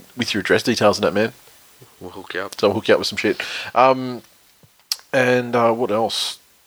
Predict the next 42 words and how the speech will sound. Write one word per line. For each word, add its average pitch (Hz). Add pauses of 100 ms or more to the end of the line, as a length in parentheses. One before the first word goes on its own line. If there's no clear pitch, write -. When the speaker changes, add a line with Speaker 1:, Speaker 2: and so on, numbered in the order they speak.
(180)
Speaker 1:
Yeah, 127 (360)
Solzy 123
sent 120
us -
a -
pic-, -
a 104
picture 113
of 101
his 101
cats -
laying 98
all 95
over 95
his, -
over 95
his 90
hoodie. 147 (640)
So, 98
um, 92 (340)
look, 101 (1000)
I'm 98
not 95
gonna 104
lie, 101
I -
intended 110
these, 110 (340)
this 110
apparel 104
to 104
be 104
pussy 131
magnets, 127 (260)
but 117
not 110
quite 113
what 107
I 98
had 107
in 104
mind. 92